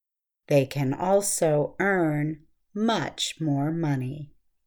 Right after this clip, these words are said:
On Tuesday, the Academy of Motion Picture Arts and Sciences honored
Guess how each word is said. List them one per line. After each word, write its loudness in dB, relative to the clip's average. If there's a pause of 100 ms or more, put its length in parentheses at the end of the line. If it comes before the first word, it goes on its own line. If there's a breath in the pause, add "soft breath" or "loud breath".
(1200)
On 2
Tuesday, 0 (400)
the 8
Academy 4
of -2
Motion 2
Picture 0
Arts 0
and 2
Sciences -2 (320)
honored 2